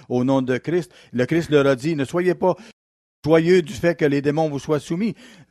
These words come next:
mais soyez heureux que votre nom soit inscrit dans le livre de vie. » Quel cadeau extraordinaire, quel don merveilleux Dieu nous a fait. Nous attendons notre transformation totale. Allons à un Corinthiens chapitre quinze, s'il vous plaît.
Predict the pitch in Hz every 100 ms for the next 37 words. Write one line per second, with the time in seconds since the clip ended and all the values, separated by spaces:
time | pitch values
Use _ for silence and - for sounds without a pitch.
0 | _ 139 151 - - 147 156 170 170 _
1 | _ 143 165 175 233 190 - - 165 160
2 | - 135 131 143 160 220 151 139 127 127
3 | 123 - 139 131 113 120 127 123 123 123
4 | 120 117 113 - 170 165 123 _ _ _
5 | _ _ _ _ _ _ - 147 143 160
6 | 127 - 147 131 139 147 151 139 120 151
7 | 143 151 143 160 185 127 139 127 120 120
8 | 139 123 _ _ _ _ _ _ _ _
9 | _ _ _ 123 127 143 - 143 143 190
10 | 170 131 120 135 123 - 123 120 117 131
11 | 120 - 117 131 113 - 123 139 175 131
12 | 131 131 143 139 131 123 - 151 135 131
13 | 139 127 120 - 147 143 113 120 117 131